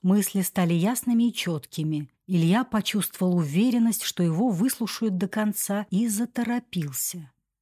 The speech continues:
«Батя отдал меня своему шофёру. Тот, пока меня держал отец,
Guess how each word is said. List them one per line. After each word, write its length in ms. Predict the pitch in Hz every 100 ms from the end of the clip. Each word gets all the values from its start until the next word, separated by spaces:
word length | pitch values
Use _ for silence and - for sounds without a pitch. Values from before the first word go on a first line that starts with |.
| _
«Батя 500 | 165 170 202 - 180
отдал 280 | 165 160 202
меня 280 | 208 202 220
своему 340 | - 190 214
шофёру. 640 | - 240 226 196 170 156 -
Тот, 260 | 262 285 - _
пока 240 | 190 190
меня 220 | 190 190 185
держал 400 | 208 190 180 165
отец, 420 | 175 185 160